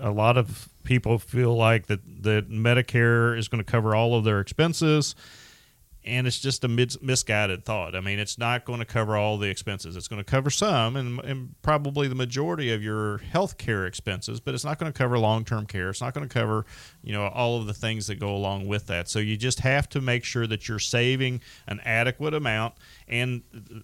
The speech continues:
th-, the answer is really pretty simple. You gotta start early. Now, folks, you know, some of you guys, you might be bumping up against retirement age. You might be sixty-two right now and thinking, "Hey, I'm gonna retire at sixty-five," and you haven't been that, that diligent of a saver.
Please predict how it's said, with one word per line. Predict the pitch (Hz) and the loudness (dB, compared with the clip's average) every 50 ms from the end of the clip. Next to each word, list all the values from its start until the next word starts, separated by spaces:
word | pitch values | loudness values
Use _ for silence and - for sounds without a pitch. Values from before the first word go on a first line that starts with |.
| - - | -12 -10
th-, | 120 110 107 | -10 -8 -6
the | 120 117 110 107 - | -4 -4 -4 -4 -4
answer | - 123 143 156 - 165 147 | -4 -2 -2 -2 -2 -4 -2
is | 117 | 0
really | 117 127 156 165 147 | 0 0 0 0 -2
pretty | - 127 113 104 | 0 -2 0 0
simple. | - - 151 123 - 98 | -2 -2 -4 -4 -6 -8
You | 87 95 | -8 -4
gotta | 104 127 127 131 | -2 -2 0 0
start | 123 - - 113 113 107 - | 0 0 2 2 2 2 2
early. | 107 120 131 117 98 92 | -2 -2 -2 -2 -4 -4
Now, | 98 101 104 | -2 -2 -2
folks, | - - 127 123 - - 123 120 - - | -2 -2 -2 -2 -2 -6 -10 -14 -14 -12
you | 123 120 110 | -8 -6 -4
know, | 107 | -4
some | 101 - 139 143 147 | -2 -2 -2 0 0
of | 131 | -2
you | 127 120 | 0 2
guys, | 120 113 117 120 117 - - - - - - - - - _ _ _ - - | 4 4 4 4 4 0 -4 -8 -18 -20 -20 -20 -20 -20 _ _ _ -10 -4
you | 117 131 151 | -2 2 4
might | 147 135 120 113 | 6 6 6 4
be | 120 | 4
bumping | 117 113 123 123 113 127 113 | 4 4 4 4 4 2 0
up | 110 - | 0 0
against | 104 101 120 120 - - 123 - | 0 -2 -2 -2 -2 -6 -8 -8
retirement | - 110 101 - - 95 90 87 82 85 | -6 -6 -6 -4 -4 -4 -4 -4 -4 -6
age. | 90 90 | -4 -4
You | 110 120 | -2 0
might | 123 120 113 - | 0 0 0 0
be | 107 101 | 0 0
sixty-two | - - 120 110 - - 107 98 - 120 110 104 | 0 0 0 0 -2 -4 -4 -4 -2 0 0 2
right | 107 101 92 | 2 2 2
now | 104 104 104 104 | 0 0 0 0
and | 101 | 0
thinking, | - 107 104 101 107 | -2 -2 -2 -2 -2
"Hey, | 107 101 | -2 0
I'm | 101 104 | 0 0
gonna | 104 98 98 | 0 -2 -2
retire | 101 110 113 107 101 92 | -2 -4 -4 -4 -4 -4
at | 85 - | -4 -4
sixty-five," | - 110 - - - 101 - 110 107 104 98 95 95 | -6 -6 -6 -8 -8 -6 -2 0 0 2 2 0 -2
and | 92 98 104 | -2 -2 -2
you | 107 101 | 0 0
haven't | 92 110 113 120 127 - - | 2 2 2 2 0 -2 -2
been | 110 98 95 | -2 -2 0
that, | 101 95 98 - - - 110 110 | -2 -4 -4 -4 -6 -6 -4 -4
that | - 101 98 - | -6 -6 -4 -4
diligent | - 107 104 107 101 - 98 95 | -2 0 0 0 0 0 -2 -4
of | 85 | -4
a | - | -2
saver. | - 113 107 107 - - | 0 0 0 -2 -2 -6